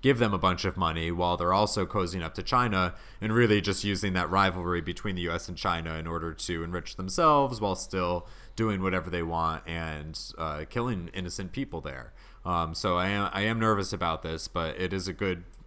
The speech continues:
first sign, and maybe a lot of the, that embassy staff will be sticking around, who knows, and, uh, we'll be able to, to get their ear and show them that,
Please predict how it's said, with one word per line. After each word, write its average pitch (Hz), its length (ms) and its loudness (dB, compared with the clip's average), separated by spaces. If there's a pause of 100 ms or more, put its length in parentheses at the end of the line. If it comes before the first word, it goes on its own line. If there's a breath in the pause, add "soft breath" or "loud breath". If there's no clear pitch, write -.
(240)
first 127 280 0
sign, 87 460 -4 (280 loud breath)
and 92 260 0
maybe 92 300 2
a 87 60 2
lot 85 180 0
of 82 120 -8
the, 85 220 -2
that 87 160 -4
embassy 85 380 -6
staff 82 420 -6
will 85 100 -6
be 80 140 -6
sticking 82 380 -8
around, 78 400 -8
who 87 120 -10
knows, 78 440 -6 (320 loud breath)
and, 78 340 -4
uh, 78 160 -2
we'll 78 120 -2
be 82 120 -4
able 80 220 -4
to, 80 240 -6
to 85 140 -8
get 82 180 -6
their 82 140 -6
ear 82 240 -4
and 78 120 -10
show 87 220 -4
them 78 220 -8
that, 73 280 -8